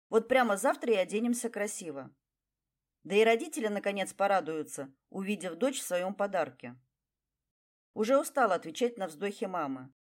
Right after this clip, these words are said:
Опять в этом малахае. Есть же приличная вещь. Да, даже мама, зацикленная исключительно на себе, и та замечала, что Катерина выглядит не на все сто,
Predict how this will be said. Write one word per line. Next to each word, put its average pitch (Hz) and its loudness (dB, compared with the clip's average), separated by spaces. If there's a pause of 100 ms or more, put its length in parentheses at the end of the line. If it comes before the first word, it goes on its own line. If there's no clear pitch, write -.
(1040)
Опять 254 2
в 240 0
этом 240 4
малахае. 180 0 (680)
Есть 285 0
же 220 2
приличная 233 -2
вещь. - -10 (2000)
Да, 170 2 (220)
даже 208 0
мама, 180 0 (220)
зацикленная 185 -4
исключительно 190 -8
на 165 -6
себе, 233 -6 (420)
и 233 -2
та 240 4
замечала, 202 -2
что 208 -8
Катерина 220 -2
выглядит 202 -6
не 202 -4
на 202 -2
все 202 -6
сто, 135 -10